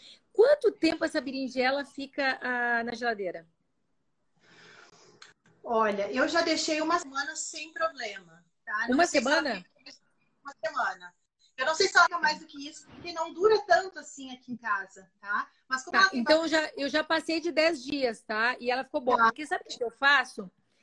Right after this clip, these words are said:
Speaker 1: Até pro pessoal que é da do Terra, eu sempre que
Speaker 2: Aham.
Speaker 1: faço as reuniões aqui em casa, eu deixo uma caponata pronta.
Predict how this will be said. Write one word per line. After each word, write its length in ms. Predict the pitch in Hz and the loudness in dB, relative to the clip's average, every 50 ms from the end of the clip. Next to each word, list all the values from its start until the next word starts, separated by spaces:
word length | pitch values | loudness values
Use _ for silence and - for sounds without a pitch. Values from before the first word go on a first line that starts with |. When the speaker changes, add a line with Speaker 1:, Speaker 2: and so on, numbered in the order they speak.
| _ _ _ - | _ _ _ -8
Speaker 1:
Até 260 | - 226 - 302 320 | -8 -2 0 2 0
pro 140 | 311 330 254 | 0 0 -2
pessoal 360 | - 277 262 - 262 247 247 | -2 -2 -2 -2 -4 -6 -6
que 80 | - 240 | -6 -6
é 20 | |
da 100 | 220 208 | -6 -6
do 120 | 190 180 185 | -8 -10 -8
Terra, 460 | _ - 254 269 269 240 214 185 - _ _ _ _ _ _ | _ -2 0 0 0 -2 -4 -6 -14 _ _ _ _ _ _
eu 100 | - 226 | -10 -8
sempre 220 | 226 320 349 370 - | -6 -6 -6 -6 -6
que 120 | - 339 285 | -6 -6 -4
Speaker 2:
Aham. 100 | 214 220 | 0 2
Speaker 1:
faço 280 | 269 254 262 262 269 | 4 4 4 2 0
as 100 | 240 - | -2 -2
reuniões 360 | - 247 240 233 226 220 196 | 0 0 0 0 0 0 -2
aqui 200 | 214 208 - - | -2 -4 -4 -6
em 60 | 214 196 | -6 -2
casa, 520 | - 233 240 262 277 277 226 220 208 - - | 2 4 6 6 6 4 4 0 -2 -2 0
eu 140 | 254 277 254 | -2 -2 0
deixo 340 | 220 277 302 349 339 - 302 | 0 -2 -2 -2 -4 -4 -6
uma 100 | 277 269 | -6 -6
caponata 600 | - 262 247 - 262 254 226 226 214 214 - 269 | -6 -6 -8 -6 -6 -6 -4 -4 -6 -6 -8 -10
pronta. 600 | 269 - 277 254 240 233 233 247 233 - 339 440 | -8 -2 2 2 2 2 2 -2 -2 -2 -2 -2